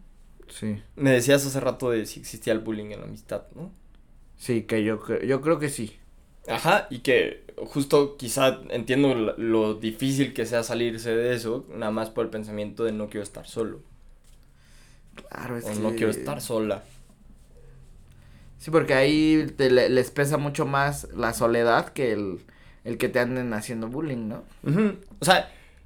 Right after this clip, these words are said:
Speaker 2: tampoco diría que hay que ser tan rudos y cuadrados en eso, o sea, creo que vale la pena intentar y decirle, "Oye, me molesta que me hagas comentarios de esto o aquello".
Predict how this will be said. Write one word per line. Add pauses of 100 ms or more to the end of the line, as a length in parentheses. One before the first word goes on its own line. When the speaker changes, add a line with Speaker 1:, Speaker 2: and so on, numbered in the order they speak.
(100)
Speaker 2:
tampoco (800)
diría
que
hay
que
ser
tan (220)
rudos
y
cuadrados
en
eso,
o
sea,
creo
que (640)
vale
la
pena
intentar
y
decirle,
"Oye,
me
molesta
que
me
hagas
comentarios
de
esto
o
aquello".